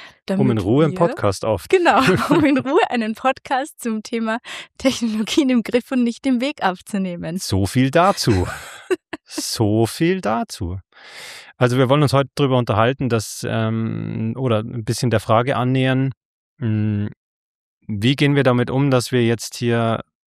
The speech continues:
Speaker 2: also eigentlich so selbstkritisch, wie wir machen hier einen Podcast zum Thema sinnvollen Umgang mit Medien und kommen oft genug in die Situation, dass wir es selbst nicht besser im Griff haben.
Speaker 1: Mhm.
Speaker 2: Ich glaub, so ehrlich muss man sein.
Speaker 1: Ja.
Speaker 2: Oder wir werden's herausfinden, ob wir es,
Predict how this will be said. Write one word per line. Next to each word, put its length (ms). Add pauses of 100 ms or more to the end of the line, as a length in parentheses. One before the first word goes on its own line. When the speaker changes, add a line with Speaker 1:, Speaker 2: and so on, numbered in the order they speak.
(400)
Speaker 2:
also 160
eigentlich 300
so 280
selbstkritisch, 800
wie 260
wir 180
machen 200
hier 80
einen 80
Podcast 500
zum 140
Thema 400
sinnvollen 460
Umgang 280
mit 140
Medien 380
und 260
kommen 320
oft 300
genug 260
in 80
die 60
Situation, 500
dass 120
wir 60
es 80
selbst 220
nicht 100
besser 240
im 60
Griff 240
haben. 160 (560)
Speaker 1:
Mhm. 300 (180)
Speaker 2:
Ich 60
glaub, 120
so 80
ehrlich 240
muss 160
man 120
sein. 340 (260)
Speaker 1:
Ja. 140 (680)
Speaker 2:
Oder 200
wir 100
werden's 200
herausfinden, 600
ob 200
wir 140
es, 300